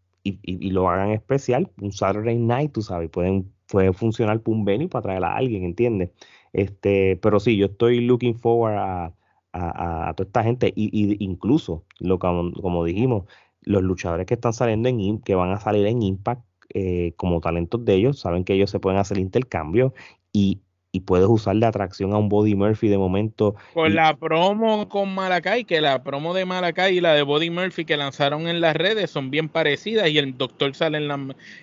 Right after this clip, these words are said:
Speaker 2: en ambas.
Speaker 1: Ujú.
Speaker 2: So que es algo que se puede prestar para algún tipo de grupo entre ellos dos que nosotros no, no,
Speaker 1: Que
Speaker 2: no
Speaker 1: by the
Speaker 2: sepamos.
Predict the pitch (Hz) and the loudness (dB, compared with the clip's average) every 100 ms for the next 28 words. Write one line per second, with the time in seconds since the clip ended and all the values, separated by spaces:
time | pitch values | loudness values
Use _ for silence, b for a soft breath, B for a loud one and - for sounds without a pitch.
0 | - 135 135 196 110 113 113 113 120 147 | -6 -4 0 2 2 2 4 4 4 2
1 | 139 135 135 160 160 170 170 156 160 160 | 2 4 4 2 2 -2 -6 -8 -8 -8
2 | 160 160 151 160 156 156 143 135 139 151 | -4 -4 0 0 2 2 2 -2 -4 0
3 | 160 151 135 156 160 151 139 147 147 139 | 2 2 2 0 0 -4 -2 0 0 0
4 | 156 - 147 127 139 143 135 135 135 135 | -2 -4 -8 -6 -6 -4 -2 -2 -2 -2
5 | 131 123 123 127 127 127 170 196 | -2 -2 2 4 6 4 4 2